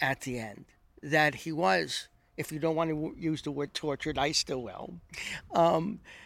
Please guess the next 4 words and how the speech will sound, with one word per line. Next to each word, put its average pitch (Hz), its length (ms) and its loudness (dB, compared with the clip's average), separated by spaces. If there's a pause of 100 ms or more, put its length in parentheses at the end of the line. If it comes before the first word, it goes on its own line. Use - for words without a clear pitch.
(460)
the 170 220 2
angst, - 760 6 (840)
the 147 760 0 (580)
regret. 143 840 -2